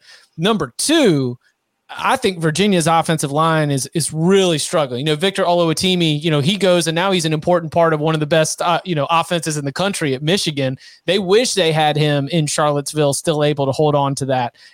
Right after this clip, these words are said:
And I think that Syracuse's defensive front has a real edge to it. Can, they can play nasty. They can get after the passer. They can make Brennan Armstrong run around.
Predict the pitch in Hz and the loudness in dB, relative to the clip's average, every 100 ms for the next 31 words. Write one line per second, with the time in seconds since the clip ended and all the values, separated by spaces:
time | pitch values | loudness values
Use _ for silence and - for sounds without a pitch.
0 | - 160 226 269 302 - 226 233 233 233 | -6 -4 -2 -4 -4 0 0 0 -4 -6
1 | 196 185 196 202 208 185 202 202 165 165 | -4 -2 -2 -2 -2 0 0 0 -2 -2
2 | 160 190 175 156 208 - - 135 117 151 | 0 0 2 0 0 -4 -4 -4 -4 -6
3 | 160 151 170 - 175 285 - 185 165 151 | -4 -4 -4 -4 -4 -4 0 0 0 0
4 | 180 190 226 202 160 160 165 165 170 - | 0 -2 -2 -2 -2 -2 0 0 0 -4
5 | 139 - 165 180 - 208 - - _ 208 | -6 -2 0 0 0 -2 -4 -18 _ -2
6 | 233 196 151 170 214 - - 170 180 170 | 0 0 2 2 2 -2 -2 0 2 2
7 | 156 175 - - 165 160 151 170 156 151 | 2 0 -2 -2 0 0 0 0 0 0
8 | 185 117 95 | 0 -4 -10